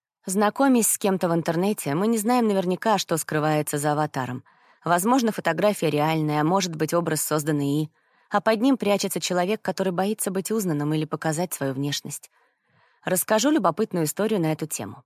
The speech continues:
Ольга была обычной женщиной, любила классику и романы Джейн Остин, верила в романтику, писала стихи.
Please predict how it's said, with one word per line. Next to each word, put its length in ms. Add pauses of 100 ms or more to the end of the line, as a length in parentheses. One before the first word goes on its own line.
(720)
Ольга 340
была 280
обычной 380
женщиной, 480
любила 340
классику 520
и 40
романы 360
Джейн 300
Остин, 340
верила 320
в 40
романтику, 560
писала 360
стихи. 440